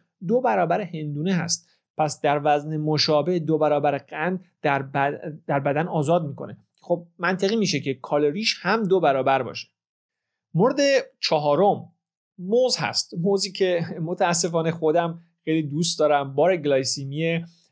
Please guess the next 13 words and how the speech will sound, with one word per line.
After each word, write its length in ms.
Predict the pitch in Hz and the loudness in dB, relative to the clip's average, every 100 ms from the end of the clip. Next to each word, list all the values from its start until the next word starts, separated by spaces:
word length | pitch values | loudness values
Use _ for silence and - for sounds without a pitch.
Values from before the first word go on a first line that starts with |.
| - | -8
بین 420 | 139 165 165 135 | -2 0 0 0
ده 280 | 147 160 - | -2 -2 -4
تا 120 | 156 | -6
پونزده 560 | - 160 143 135 156 170 | -6 -8 -8 -4 -2 0
به 120 | 160 | 0
خودش 320 | 156 151 147 | 0 -2 -2
اختصاص 500 | 135 143 - 151 - | -6 -4 0 0 0
می‌ده، 200 | 147 - - _ _ | -8 -16 -16 _ _
بسته 300 | - 160 - | -4 -2 -4
به 100 | 156 | -4
نوع 340 | 139 151 180 175 | -4 -2 0 2
موز 420 | 160 160 160 160 | 0 0 -4 -8
و 80 | 135 | -12